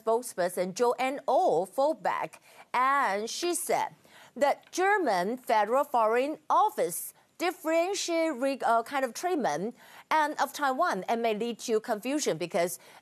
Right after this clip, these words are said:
uh, its introdu-, introductory page for Taiwan is different to those of other countries.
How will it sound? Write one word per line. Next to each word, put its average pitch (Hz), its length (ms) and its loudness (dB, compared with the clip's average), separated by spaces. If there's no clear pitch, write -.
uh, 175 140 2
its 214 200 -2
introdu-, 208 540 -2
introductory 202 640 -2
page 196 380 -2
for 196 200 -4
Taiwan 214 500 -2
is - 160 -6
different 196 480 -2
to 202 120 -2
those 202 280 2
of 190 220 0
other 185 220 2
countries. 190 580 -6